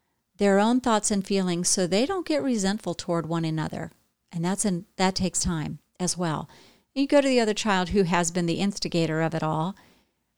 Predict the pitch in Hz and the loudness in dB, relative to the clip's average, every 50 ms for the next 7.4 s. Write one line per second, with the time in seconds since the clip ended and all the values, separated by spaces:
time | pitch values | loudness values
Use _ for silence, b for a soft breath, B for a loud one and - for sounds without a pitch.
0 | _ _ _ _ _ 196 196 196 202 190 - - 208 190 185 180 180 175 175 180 | _ _ _ _ _ -2 0 0 2 0 0 2 2 0 2 0 0 -2 -4 -8
1 | _ _ _ _ _ _ _ _ _ _ _ _ 202 190 190 190 196 196 214 226 | _ _ _ _ _ _ _ _ _ _ _ _ -2 0 0 2 2 2 2 2
2 | 220 196 190 185 175 175 175 170 - - 170 170 - - 180 180 165 - 180 160 | 2 0 0 -2 -2 -2 -2 -4 -4 -4 -6 -4 -2 -2 -2 -2 -4 -6 -6 -6
3 | 156 156 160 156 156 156 156 160 - - _ _ - 175 180 170 - 165 156 151 | -8 -8 -8 -8 -8 -6 -8 -8 -12 -14 _ _ -10 -8 -8 -6 -4 -4 -2 -2
4 | 156 156 160 160 156 156 160 - - 160 - - - - - - b b b b | -2 -2 -4 -4 -4 -4 -4 -6 -4 -4 -4 -4 -4 -10 -16 -18 b b b b
5 | b b _ _ 190 190 180 170 - 196 202 202 202 214 226 233 240 226 - - | b b _ _ 0 2 2 2 0 0 0 2 2 0 0 0 -2 -4 -2 -2
6 | 214 202 190 190 185 - 190 180 175 - - 180 170 165 156 156 156 156 - - | -2 0 0 -2 -2 -2 -4 -4 -4 -2 -4 -4 -2 -2 -2 -4 -4 -6 -6 -6
7 | 156 143 - - - - - | -6 -6 -6 -10 -12 -14 -18